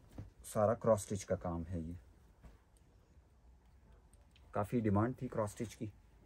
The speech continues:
और खड्डी नेट की भी, तो सीज़न नहीं था, तो अब आगे इंशाल्लाह सीज़न है इसका।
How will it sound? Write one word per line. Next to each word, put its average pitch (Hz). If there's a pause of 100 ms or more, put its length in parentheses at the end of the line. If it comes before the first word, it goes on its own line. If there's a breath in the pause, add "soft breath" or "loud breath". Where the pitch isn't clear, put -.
(1800)
और 98
खड्डी 104
नेट 92
की 98
भी, 92 (600)
तो 90 (400)
सीज़न 113
नहीं 123
था, 117
तो 98 (160)
अब 92 (240)
आगे 95
इंशाल्लाह 107
सीज़न 98
है 110
इसका। 90